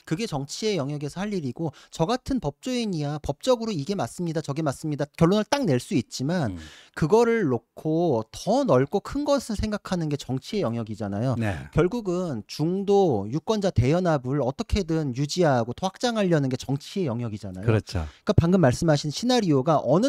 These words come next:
Speaker 1: 쪽이 과연 이 정권의 득이 되고 이 정권이 탄탄하게 유지될 수 있는지 거기에 뒷받침이 되는 선택이 무엇인지는 정치의 영역에서
Speaker 2: 네.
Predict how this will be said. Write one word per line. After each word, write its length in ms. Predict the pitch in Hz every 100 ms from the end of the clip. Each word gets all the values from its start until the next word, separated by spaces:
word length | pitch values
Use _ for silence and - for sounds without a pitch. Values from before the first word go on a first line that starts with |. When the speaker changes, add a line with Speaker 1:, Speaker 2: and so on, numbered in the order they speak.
| -
Speaker 1:
쪽이 360 | - 196 170 -
과연 360 | 123 139 139
이 180 | 135 165
정권의 540 | - 127 139 165 160 143
득이 240 | 139 131
되고 420 | 139 117 135 127
이 140 | 110 175
정권이 560 | - 120 - 139 143 147
탄탄하게 520 | - 233 233 180 147
유지될 340 | 117 120 160 143
수 140 | -
있는지 500 | 123 123 117 110 117 110 -
거기에 300 | - 151 214
뒷받침이 480 | - - 156 - 147
되는 180 | 131 127
선택이 360 | 156 139 139
무엇인지는 680 | 110 113 123 120 107 117 214 - _
정치의 400 | _ 147 143 160
영역에서 600 | 117 101 90 92 - 185 220
Speaker 2:
네. 300 | 156 117 104